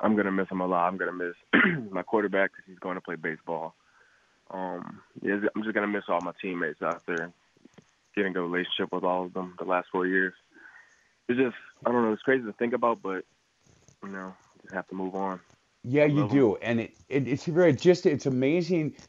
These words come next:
Speaker 2: that, you know, you get to, you're a freshman in high school and you think, "Boy, I got a lot, man." I, there, there's, there's a senior night, and you're like, "Man, that's not me.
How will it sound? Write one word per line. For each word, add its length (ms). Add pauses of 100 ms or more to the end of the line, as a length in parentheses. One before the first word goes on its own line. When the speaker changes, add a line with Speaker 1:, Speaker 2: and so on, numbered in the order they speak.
Speaker 2:
that, 280
you 120
know, 100
you 200
get 240
to, 100
you're 200
a 40
freshman 500
in 80
high 140
school 240
and 60
you 40
think, 260
"Boy, 140
I 80
got 160
a 60
lot, 500
man." 280
I, 140 (440)
there, 180
there's, 300
there's 300
a 160
senior 480
night, 380
and 140
you're 120
like, 240
"Man, 180
that's 240
not 180
me. 320